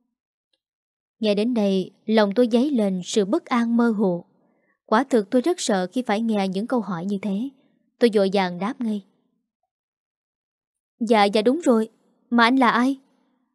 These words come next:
"Vậy cô đến ngay bệnh viện Saint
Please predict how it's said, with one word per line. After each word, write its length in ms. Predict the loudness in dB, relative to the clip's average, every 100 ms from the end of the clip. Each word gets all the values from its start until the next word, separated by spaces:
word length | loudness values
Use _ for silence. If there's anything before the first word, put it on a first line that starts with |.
| _ _ _ _ _ _ _ _ _ _ _ _ _ _ _ _ _ _ _ _ _ _ _ _ _ _ _ 2
"Vậy 120 | 4
cô 140 | 6
đến 180 | 6 4
ngay 160 | 4 4
bệnh 220 | 4 4
viện 260 | 2 2 2
Saint 300 | -2 -2